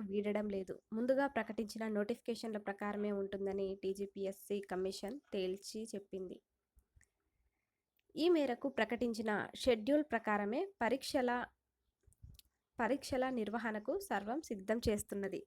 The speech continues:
అయితే, కాంగ్రెస్ ప్రభుత్వం గత ఎన్నికల ముందు ఇచ్చిన వాగ్దానాల ప్రకారం గ్రూప్ వన్ మెయిన్స్కు ఒకటి ఈస్ట్ వంద నిష్పత్తిని పాటించాలన్న డిమాండ్ను నిరుద్యోగులు బలంగా వినిపిస్తున్నారు.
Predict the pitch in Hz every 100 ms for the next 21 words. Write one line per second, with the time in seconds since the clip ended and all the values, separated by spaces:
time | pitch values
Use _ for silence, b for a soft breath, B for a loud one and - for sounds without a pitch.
0 | - 214 226 202 202 b b b - 277
1 | 320 359 349 - 226 220 - 214 208 214
2 | 208 196 214 226 240 220 214 214 214 208
3 | 214 208 185 196 208 208 233 226 214 202
4 | 196 190 202 196 196 190 B B B 214
5 | 254 311 311 302 262 208 208 208 - 214
6 | 196 202 240 269 240 233 - 220 202 202
7 | 208 196 196 220 208 226 214 196 190 220
8 | 220 226 208 202 196 196 190 202 202 190
9 | 247 330 247 214 226 208 202 208 269 208
10 | 202 208 202 262 - _ _ _ 208 208
11 | 208 208 - 190 185 180